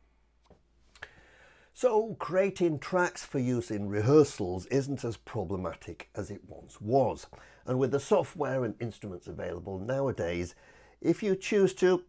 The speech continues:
you can give a reasonably accurate reproduction of, of what your music will sound like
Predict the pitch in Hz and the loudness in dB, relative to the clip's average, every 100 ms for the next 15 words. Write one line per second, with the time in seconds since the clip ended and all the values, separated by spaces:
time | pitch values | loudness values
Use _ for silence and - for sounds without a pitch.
0 | - 139 135 131 117 92 104 90 85 90 | -4 0 0 -2 -6 -4 -6 -6 -6 -6
1 | 107 98 95 80 92 87 87 - - 85 | -4 -4 -6 -8 -8 -4 -6 -6 -12 -12
2 | - 82 78 - - 80 - - 85 87 | -12 -12 -14 -12 -12 -12 -14 -12 -8 -8
3 | - 147 147 165 - 120 90 92 80 - | -6 -8 -4 -4 -4 -4 -6 -6 -8 -10
4 | - 71 - 85 80 78 78 78 | -12 -14 -12 -12 -10 -12 -12 -12